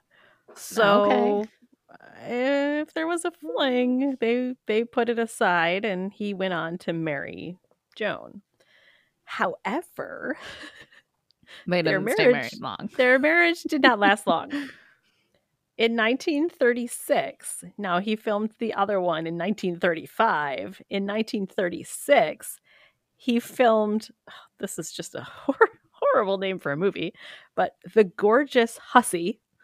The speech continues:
Speaker 1: <laughs> Yes. With, with Joan. In her autobiography, she recalled this film as the breaking point for both his career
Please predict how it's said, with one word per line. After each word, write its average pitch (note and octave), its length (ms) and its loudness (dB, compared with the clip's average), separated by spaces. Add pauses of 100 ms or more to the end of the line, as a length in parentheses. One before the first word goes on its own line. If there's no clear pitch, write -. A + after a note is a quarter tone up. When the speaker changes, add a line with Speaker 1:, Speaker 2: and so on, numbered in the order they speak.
(160)
Speaker 1:
<laughs> - 100 8 (1000)
Yes. - 220 -2 (1700)
With, G#3+ 400 2 (260)
with A3 220 0 (120)
Joan. F#3 460 -2 (1800)
In A3+ 160 2
her D4+ 320 2
autobiography, G3+ 800 0
she - 300 -4
recalled E3 580 0
this F#3 320 -4
film F3 380 0
as E3+ 280 -4 (300)
the F3+ 180 0
breaking F3+ 640 0
point D#3 460 -6 (180)
for F3 200 0
both E3+ 260 0
his F3+ 300 -4
career G#3+ 840 -2